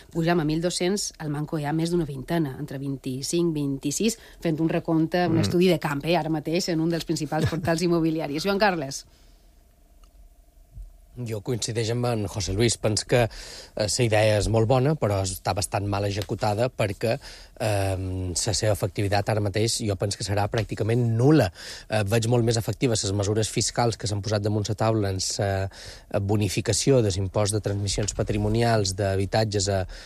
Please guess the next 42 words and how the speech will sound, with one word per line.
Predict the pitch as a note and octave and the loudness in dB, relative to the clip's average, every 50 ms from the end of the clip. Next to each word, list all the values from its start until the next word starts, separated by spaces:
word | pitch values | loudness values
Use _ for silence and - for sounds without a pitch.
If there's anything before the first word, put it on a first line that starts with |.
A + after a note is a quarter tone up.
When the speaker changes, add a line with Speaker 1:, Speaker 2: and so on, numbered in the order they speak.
| - - - - | -20 -20 -14 -8
Speaker 3:
ehm, | - G2+ F#2+ F#2+ F#2 F#2 F#2 F#2 F#2 F2+ F2 F2+ F2+ - | -4 -2 -2 0 -2 -2 -2 -4 -4 -4 -4 -4 -4 -4
a | G2 G2 F#2+ F#2 F#2 F2+ F2+ F2 E2 - - | -2 -2 -2 0 -2 -2 -2 -4 -6 -6 -4
persones | G#2 F2 - - A2 G2+ G2 - | -4 -4 -2 -2 -2 -2 -2 0
que | - A#2 | 0 -2
siguin | - - G2 G2 | 0 0 0 0
menors | G2 G2 G2 F#2 | 2 2 2 2
de | F#2 G2+ | 0 0
trenta-un | F#2 G#2 G2 F#2 F#2 F#2+ F#2+ G2 G2+ | 0 0 0 0 0 0 0 2 2
anys, | A#2 B2 B2+ B2 B2 B2 A2 - - | 4 4 4 4 2 0 0 -2 -2
menors | A2+ G2+ G2+ G2+ F#2+ | -2 0 0 0 0
de | G#2 F#2 | 0 0
trenta-sis, | G2 F#2+ F#2 - A#2 - - C3 A#2 - - | -2 -4 -4 -2 -2 0 2 2 0 0 0
tipus | - A2 G2+ A#2+ A2 | -2 0 0 2 2
reduïts, | G#2 G2+ F#2+ G#2 A2 G2 F2+ G#2+ | 2 2 2 2 0 0 -2 -2
no?, | G#2 A#2+ | -2 0
d'aquest | C#3+ D3+ - A2 G2 - | 0 0 -2 -2 -4 -4
I | G#2+ | -4
T | - G2+ | -4 -2
P, | - - A#2+ D3+ - - - - - - | 0 0 0 0 -2 -8 -16 -18 -16 -12
que | - - | -6 -2
són | - A#2 G#2+ G#2 G2+ | 0 0 2 2 2
del | F#2+ G2+ - | 0 0 0
zero | - - - C3 A#2 C#3+ D3+ | 0 2 4 4 4 4 4
o | D3+ C3 | 2 2
del | G#2 G2+ - - | 2 0 -2 0
quatre | - A2+ G#2+ G#2 A2+ G2 | 0 0 0 0 -2 -4
per | - F#2+ | -4 -4
cent. | - - A#2 B2 D3 D#3 - - - - - - | -2 0 0 0 -2 -2 -6 -10 -12 -14 -10 -4
Veig | - B2 A#2+ G#2+ | 0 0 2 4
molt | A#2+ C3 B2+ A#2 | 4 4 4 4
més | A#2+ A#2 A2 | 4 2 2
interessant | A#2+ A2+ G#2+ A#2 A2 G#2+ - A#2 A2 | 2 2 2 0 0 0 0 0 -2
aquesta | A2 G2 A2+ A2 - - C3+ A#2 G#2+ G2+ - - - - - - - - | 0 -2 -2 -4 -2 0 0 0 0 0 -4 -10 -20 -20 -20 -14 -8 -2
mesura | A#2 A2 A2+ A2 G2+ A#2 B2 B2+ C#3+ C3+ | 0 2 2 2 4 4 4 4 4 2
que | - B2+ A#2 | 2 2 2
no | A#2 B2 B2 B2+ C3 - - - - - | 2 2 2 2 0 -4 -10 -16 -10 -6
aquestos | A#2+ A2 A#2 B2 - - C#3 A2+ A2+ | -4 -2 0 0 0 2 0 2 4
bonos | A2 A#2+ A#2+ B2 A#2 | 2 2 2 2 2
de | A2 A#2+ | 2 2
lloguer | A2 A2+ A#2 B2 G#2+ | 2 2 2 2 2
de | G#2+ G2 | 0 0
dos-cents | G2 G2 - - B2 A2 G#2 | -2 -2 -2 -2 -2 -2 -2